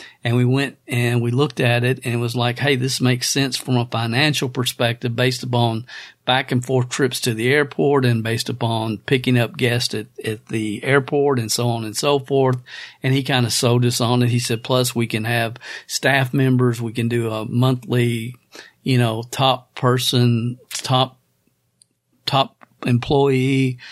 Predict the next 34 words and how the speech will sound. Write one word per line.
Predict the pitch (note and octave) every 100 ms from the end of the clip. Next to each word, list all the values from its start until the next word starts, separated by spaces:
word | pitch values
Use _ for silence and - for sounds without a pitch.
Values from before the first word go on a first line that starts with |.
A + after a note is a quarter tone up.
| - -
take | - B2+ B2
them | B2+ B2+
and | B2
their | A#2+
spouse | - - B2 A#2+ A#2+
out, | B2 B2 A#2 B2 -
pick | C3
'em | C3 B2
up | B2
in | C3
a | B2
limo, | B2 B2 B2 A#2
take | A#2 A#2+ A#2+
'em | B2+
out | A#2+ B2
to | B2
eat. | C3 B2+ C3 C3 B2+ - - - _
You | B2+
know, | A#2+
we'll | B2
get | B2+
a | B2+
lot | A#2+ C3
of | C#3 B2
good | C3 B2
use | B2 B2+
from, | - - A#2+ A#2
for | B2 B2
this. | B2 B2 B2 B2 B2 - - _
This | - C3 B2+
is | B2+
a | B2
great | B2 B2 B2+
idea." | B2 A#2 B2 C#3+ D3 C3